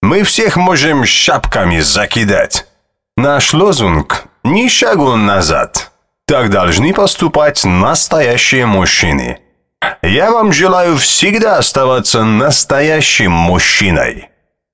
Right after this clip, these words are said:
Нет в мире таких крепостей, которые вы не могли бы взять.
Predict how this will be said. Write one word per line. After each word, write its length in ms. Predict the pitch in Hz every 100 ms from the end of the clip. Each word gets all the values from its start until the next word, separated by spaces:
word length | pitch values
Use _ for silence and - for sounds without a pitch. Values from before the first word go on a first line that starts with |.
| _
Нет 300 | 110 190 233
в 100 | -
мире 300 | 127 330 143
таких 420 | 123 110 143 135 -
крепостей, 840 | 110 143 160 165 - - 208 170
которые 560 | 135 131 180 170 151 139
вы 180 | 107 131
не 320 | 120 117 170
могли 380 | 214 208 214 208
бы 160 | 139
взять. 640 | 104 90 92 67 - -